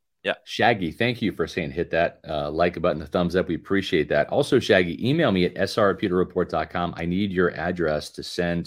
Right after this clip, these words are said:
Speaker 2: to Celsius so you can get, uh, one of those cases, um, that you, that you so, uh, d-, deserved for, um, helping us out with the, with some great comments the other week. So
Speaker 1: Yeah.
Speaker 2: make sure that you send me an email at S R pewter report dot com.
Speaker 1: Yeah,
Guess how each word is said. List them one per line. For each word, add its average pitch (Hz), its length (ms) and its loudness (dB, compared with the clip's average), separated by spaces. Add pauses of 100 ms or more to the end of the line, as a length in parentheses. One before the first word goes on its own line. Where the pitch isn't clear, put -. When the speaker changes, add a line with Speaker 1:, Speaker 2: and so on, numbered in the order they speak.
(100)
Speaker 2:
to 85 100 -8
Celsius 107 640 -2 (440)
so - 140 -6
you 87 160 -2
can 82 200 -4
get, 78 360 0 (100)
uh, 82 60 -2
one 80 140 -4
of 78 60 -6
those 76 140 -4
cases, - 680 -6
um, 65 240 -12
that 65 200 -12
you, 67 300 -8
that - 140 -20
you 67 80 -8
so, 69 340 -4 (640)
uh, 73 320 -2 (680)
d-, 65 200 -8
deserved 101 600 8 (200)
for, 95 500 6
um, 82 360 0
helping 90 300 0
us 82 140 -6
out 90 240 0
with 82 200 -2
the, 80 260 0 (500)
with 85 100 0
some 101 140 0
great 110 200 8
comments 120 380 0
the 80 60 0
other 71 140 -2
week. 67 200 -6
So - 120 0
Speaker 1:
Yeah. 127 80 4
Speaker 2:
make 80 140 -4
sure 92 200 -2
that 82 140 -6
you 87 140 -2
send 95 220 0
me 87 80 2
an 82 80 0
email 85 260 0
at - 60 -8
S 78 180 -4
R 82 140 0
pewter 73 200 -6
report 73 320 -6
dot 69 180 -8
com. 82 160 -14 (800)
Speaker 1:
Yeah, 139 340 6